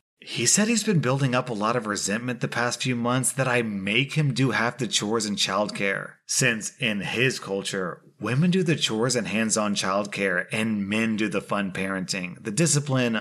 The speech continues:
mow the grass, and bring in the cars for oil changes when needed. I was stunned, but honest, and told him that Southern culture is garbage. It's bigotry.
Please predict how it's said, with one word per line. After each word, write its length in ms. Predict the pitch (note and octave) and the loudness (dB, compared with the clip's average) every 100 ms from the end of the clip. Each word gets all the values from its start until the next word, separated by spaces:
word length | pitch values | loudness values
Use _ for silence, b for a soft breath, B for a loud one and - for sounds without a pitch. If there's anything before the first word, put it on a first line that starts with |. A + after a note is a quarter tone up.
| - | -2
mow 240 | C#3+ F3+ | 2 2
the 100 | D3 | 2
grass, 580 | A2+ A2+ A2+ A2+ A2+ - - | 2 2 2 0 -2 -6 -2
and 220 | A2+ G2+ | -2 0
bring 180 | B2 G3+ | 2 4
in 120 | G#3 | 4
the 60 | D3 | 2
cars 320 | A2+ B2+ B2 | 2 0 0
for 140 | G#2+ | -2
oil 300 | A2 G2+ G#2 | -2 0 0
changes 420 | - G2 F#2 F2+ | 0 -2 -4 -4
when 180 | F#2 F#2 | -4 -2
needed. 380 | F#2 F2+ F2+ - - _ _ - | -2 -2 -4 -8 -14 _ _ 0
I 140 | A3+ | 2
was 340 | A#3+ G#3+ C#3+ - | 4 2 2 0
stunned, 760 | - - D#3+ F#3+ A2+ F#2 - - | 0 2 4 4 2 -2 -8 -10
but 460 | F2 A2+ A2 A2 | 0 2 2 0
honest, 520 | - G#2+ G#2+ G2+ F#2 - | -6 -2 0 0 0 -4
and 120 | G#2 | -6
told 260 | - G3+ | -2 0
him 100 | A#3+ | 2
that 160 | G#3+ F#2+ | 2 2
Southern 400 | - B2 D3 A#2+ | 0 2 2 0
culture 420 | - A#2+ C3+ C#3+ | -2 0 2 2
is 380 | C#3+ C3+ A2 F2+ | 2 0 0 -2
garbage. 840 | - - F#2+ B2+ F#2 F2+ - - - _ | -4 -4 0 0 -2 -6 -8 -10 -14 _
It's 260 | - D3 - | 0 0 0
bigotry. 920 | F#2+ E2 D3+ A3 - - F#2+ G2+ - | -4 2 2 2 0 -2 -6 -8 -12